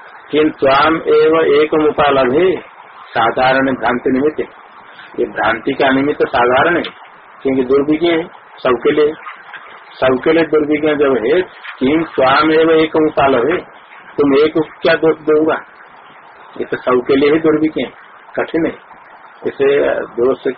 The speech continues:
शोक के निमित्त नहीं होने पर भी जो शोक करते हो, ये सबके लिए समान है।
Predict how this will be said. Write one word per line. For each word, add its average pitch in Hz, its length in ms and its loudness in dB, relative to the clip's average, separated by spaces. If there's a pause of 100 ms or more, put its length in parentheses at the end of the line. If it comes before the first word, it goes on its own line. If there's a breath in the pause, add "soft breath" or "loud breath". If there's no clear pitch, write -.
(1120)
शोक 139 400 0
के 135 360 0
निमित्त 131 360 -4
नहीं 127 240 -2
होने 135 140 -2
पर 131 240 -2
भी 156 100 -2
जो 143 200 -4
शोक 127 240 -4
करते 117 320 -4
हो, 185 220 -2 (460 loud breath)
ये 123 80 -2
सबके 120 400 -2
लिए 147 160 2
समान 139 380 -2
है। 131 60 -8